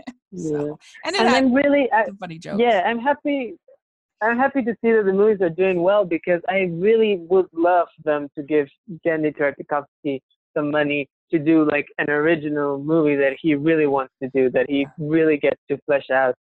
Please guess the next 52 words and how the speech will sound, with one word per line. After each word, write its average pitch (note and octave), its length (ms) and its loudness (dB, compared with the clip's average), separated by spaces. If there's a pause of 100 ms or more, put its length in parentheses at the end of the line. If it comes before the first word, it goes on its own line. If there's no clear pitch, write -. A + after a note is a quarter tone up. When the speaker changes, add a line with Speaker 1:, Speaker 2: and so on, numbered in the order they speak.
(320)
Speaker 2:
you F3+ 160 0
know, D#3 220 0
all D3+ 180 0
of D3 100 -6
his D3+ 200 -10
ideas D3 580 0
and D3 140 -6
all D3+ 160 -2
the D3 240 -2
talent D#3 360 -2
that C3 120 -2
he C3 200 -14
has. B2+ 140 -2 (260)
'Cause C#3 300 -2
we E3 180 0
know E3+ 240 2
that D3 180 0
he's C3 140 -8
an C3+ 200 -2
incredibly C#3 600 -2
talented C3 480 -2 (520)
Speaker 1:
Yeah. D3 140 0
Speaker 2:
animator. B2+ 460 0 (140)
And, C#3 280 -2
you E3 140 -4
know, D#3 240 0
for D#3+ 80 -4
those D#3+ 220 2 (120)
who C#3+ 400 -6
don't C#3+ 220 -4
know, F#3 300 0
which D#3 200 -2
is C#3+ 100 -20
probably D3+ 320 4
not C#3+ 200 -8 (100)
so D3 80 0
many C#3 220 -4
people C#3 320 0
who C#3 60 2
listen C3+ 320 -2
to C#3 100 0
this C3 140 -2 (100)
podcast, C3 420 -2
if C3+ 140 -2
they B2+ 160 2
are, B2+ 160 4
you B2+ 120 0
know, B2+ 140 -2
they B2+ 220 -2
follow B2+ 220 2
your B2+ 180 2
blog, B2+ 380 -2